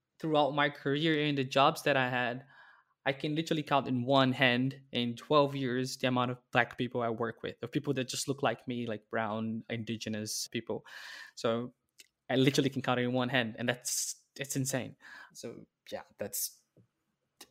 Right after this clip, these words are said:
it does shape how you see things and everything. So I, in a way, kinda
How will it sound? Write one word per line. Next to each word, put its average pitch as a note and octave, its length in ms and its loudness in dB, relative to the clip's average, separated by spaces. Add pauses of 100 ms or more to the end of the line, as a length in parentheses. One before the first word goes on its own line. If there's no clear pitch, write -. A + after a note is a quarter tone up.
(180)
it C#3 160 0
does - 340 0
shape - 440 -4
how A#2+ 180 0
you A#2+ 560 -4
see - 360 -2
things A2+ 320 -4
and G#2+ 100 -4
everything. A2 500 -6 (100)
So A2 240 -6 (440)
I, - 120 -6 (1200)
in D3 120 0
a C#3+ 60 4
way, C#3 260 6
kinda C3 580 -2